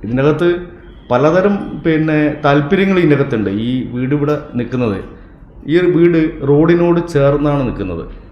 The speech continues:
ഇവരുടെ ഫ്രണ്ടേജ് റോഡാണ്. ഈ റോഡിന് പിറകുവശത്തുള്ള ആളുകളാണ് ഇവർ. അപ്പോൾ അവർക്ക് ഈ പ്രോപ്പർട്ടിയിൽ താല്പര്യമുണ്ട്. അപ്പോൾ ആ,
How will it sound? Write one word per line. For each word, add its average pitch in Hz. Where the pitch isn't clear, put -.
ഇവരുടെ 147
ഫ്രണ്ടേജ് 156
റോഡാണ്. 123
ഈ 139
റോഡിന് 170
പിറകുവശത്തുള്ള 156
ആളുകളാണ് 143
ഇവർ. 90
അപ്പോൾ 135
അവർക്ക് 135
ഈ 180
പ്രോപ്പർട്ടിയിൽ 156
താല്പര്യമുണ്ട്. 135
അപ്പോൾ 117
ആ, 135